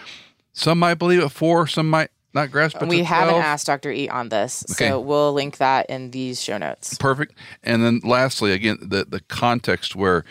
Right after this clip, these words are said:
Speaker 1: where, uh, Casey says, uh, "I'm curious about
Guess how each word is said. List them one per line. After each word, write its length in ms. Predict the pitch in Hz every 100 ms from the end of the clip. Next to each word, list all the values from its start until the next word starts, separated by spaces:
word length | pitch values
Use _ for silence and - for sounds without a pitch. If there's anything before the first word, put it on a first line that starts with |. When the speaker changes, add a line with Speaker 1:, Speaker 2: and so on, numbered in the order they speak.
| - -
Speaker 1:
where, 320 | - 98 92 87
uh, 80 | 87
Casey 360 | - 101 - 98
says, 460 | - 95 87 -
uh, 180 | 95 87
"I'm 120 | 82
curious 360 | 87 117 107 -
about 280 | 95 85